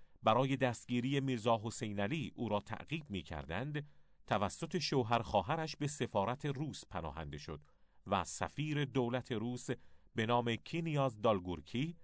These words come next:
از تحویل دادن وی به مأموران دولت ایران خودداری نمود و اظهار نمود که میرزا حسین علی امانت دولت روس است.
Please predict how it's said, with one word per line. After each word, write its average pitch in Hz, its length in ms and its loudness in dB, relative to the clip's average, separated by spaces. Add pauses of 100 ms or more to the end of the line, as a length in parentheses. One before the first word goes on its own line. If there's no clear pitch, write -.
(340)
از 104 160 -2
تحویل 117 380 0
دادن 151 360 4
وی 160 240 -2
به 160 180 0
مأموران 143 640 -2
دولت 117 480 0
ایران 95 420 -4
خودداری 98 600 -4
نمود 73 440 -10 (320)
و 107 140 0
اظهار 127 400 0
نمود 92 280 -4
که 85 220 -4 (340)
میرزا 113 560 2
حسین 101 440 -2
علی 107 360 -2 (360)
امانت 98 580 2
دولت 110 420 -2
روس 147 300 -6
است. - 320 -16